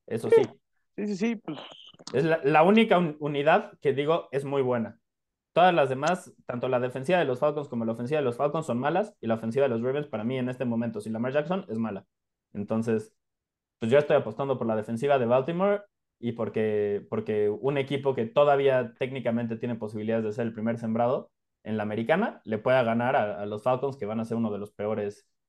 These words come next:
Speaker 1: eh, cinco al final del año en la nacional. Esperaría, esperaría.
Speaker 2: Sí, porque recordemos, si gana y pierde Tampa,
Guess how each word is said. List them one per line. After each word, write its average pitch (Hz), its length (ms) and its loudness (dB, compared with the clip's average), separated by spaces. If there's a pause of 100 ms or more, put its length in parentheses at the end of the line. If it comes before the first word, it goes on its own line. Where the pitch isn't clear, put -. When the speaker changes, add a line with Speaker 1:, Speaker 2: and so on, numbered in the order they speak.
Speaker 1:
eh, 101 260 0
cinco 117 360 -2
al 104 100 -2
final 107 260 -6
del 107 140 -2
año 110 280 -2
en 101 140 -6
la 95 100 -8
nacional. 101 520 -6 (120)
Esperaría, 110 640 -2 (100)
esperaría. 101 800 -4 (420)
Speaker 2:
Sí, 202 100 2
porque 160 240 -2
recordemos, 156 480 4
si 151 100 0
gana 220 460 6
y 139 320 4
pierde 160 720 6
Tampa, 208 500 0